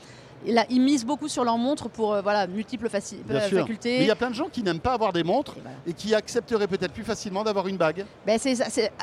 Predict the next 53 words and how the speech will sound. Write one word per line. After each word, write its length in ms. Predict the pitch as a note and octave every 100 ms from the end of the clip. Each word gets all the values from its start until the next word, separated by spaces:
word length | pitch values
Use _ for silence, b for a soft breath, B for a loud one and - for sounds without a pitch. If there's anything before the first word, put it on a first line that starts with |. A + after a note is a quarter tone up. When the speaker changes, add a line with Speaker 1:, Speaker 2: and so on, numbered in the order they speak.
| -
Speaker 1:
Samsung 420 | - C#4+ G4+ G4
mise 260 | D4 F#4 F4
en, 140 | C4+
en 80 | B3
tout 100 | C4+
cas 140 | C#4+
là-dessus, 360 | D4 - - C4 B B
en 80 | G#3
se 60 |
disant, 180 | F#3 G#3+
voilà, 200 | C#4 E3+ F3+
si 220 | D4+ D#4
vous 140 | D4
ne 60 | C#4+
voulez 160 | D4
pas 120 | C4+ A#3
d'écran, 300 | G#3+ C#4+ D4+
nous 100 | C#4
on 100 | C#4
est 80 | A#3+
là 120 | B3+
quand 100 | B3+
même 140 | A#3+
pour 100 | B3
votre 140 | G#3 -
suivi 180 | G#3+
santé. 300 | G3+ F#3+ E3 C#3
Speaker 2:
Ouais, 120 | C3 D#3+
et 20 |
puis 100 | D#3
on 60 |
peut 100 | C#3+
imaginer 380 | D3+ D3+ C3+ E3
que 80 | E3
l'autonomie 500 | D3+ D3 C#3+ D#3 F3 B B B
sera 180 | - D3+
plus 160 | D#3
longue, 280 | D#3+ D#3+ E3+
et 60 | C#3+
cetera, 380 | D3 C#3+ D3+ F3+
Speaker 1:
Mm. 40 |
Speaker 2:
parce 120 | D#3
qu'il 60 | -
n'y 60 | C3+
a 0 |
pas 80 | C#3
d'écran, 440 | C#3 - D3 D#3
et 40 | C3
cetera. 200 | - A2+
On, 120 | A2+
on 40 | C#3
Speaker 1:
Exactement. 280 | D3+ F3 D#3
Speaker 2:
verra. 120 | A2